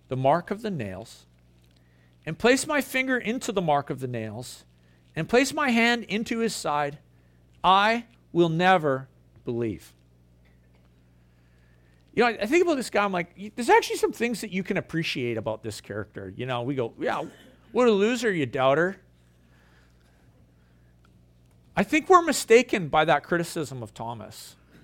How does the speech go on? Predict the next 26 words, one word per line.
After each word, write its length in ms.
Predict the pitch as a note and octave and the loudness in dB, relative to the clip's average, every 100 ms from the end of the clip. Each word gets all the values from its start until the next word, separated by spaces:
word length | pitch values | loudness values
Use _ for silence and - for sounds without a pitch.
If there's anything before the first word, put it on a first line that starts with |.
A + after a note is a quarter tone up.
| _ _ _ _ _ _ _ _ _ _ _ _ _ _ | _ _ _ _ _ _ _ _ _ _ _ _ _ _
Thomas 340 | F#3 C#4+ G#4 - | 0 2 2 -2
was 180 | G3 D#3 | -2 2
honest. 540 | F3 F3 A2+ - - _ _ _ _ _ _ _ _ _ _ _ _ _ _ _ - | 2 2 -4 -14 -18 _ _ _ _ _ _ _ _ _ _ _ _ _ _ _ 0
That's 180 | C4+ | 4
a 60 | G4+ | 6
good 180 | E4 A3 | 6 6
quality. 580 | G#3 F#3 F#3+ C#3 G#2+ A2 _ _ _ _ _ _ _ _ _ | 6 8 6 0 -8 -14 _ _ _ _ _ _ _ _ _
Don't 140 | - E4+ | -2 0
you 60 | |
appreciate 440 | F#4+ A3+ - A3 F#3 | 0 0 2 4 4
honest 300 | D#3 D#3 - | 2 -2 -6
people? 380 | D3 D#3+ D#3 - _ _ _ _ _ _ _ _ _ _ _ _ | -8 -6 -10 -12 _ _ _ _ _ _ _ _ _ _ _ _
He 120 | G#3+ | -2
wasn't 300 | C#4+ E4 F4+ | 2 2 0
playing 280 | A3+ B3+ A#3 | 2 0 2
religious 460 | F3 E3+ G3 E3+ - | 2 2 2 0 -4
games. 540 | E3 B2+ A2 - - _ _ _ _ _ _ _ _ _ _ _ _ - | -6 -6 -14 -20 -20 _ _ _ _ _ _ _ _ _ _ _ _ -4
He, 180 | A#3+ | -4
he, 260 | A3+ A3 G#3+ | -2 -6 -2
he 140 | A3+ C#4 | 4 6
didn't 240 | E4+ E4+ | 6 4
believe, 580 | C#4+ B3 C4+ D#3 G2+ - - | 4 4 4 2 -4 -12 -4
and 140 | F#3+ | 2
so 160 | B3+ A#3+ | 6 6
he 80 | |
said, 400 | - A#3 B3 A#3+ | 6 6 6 6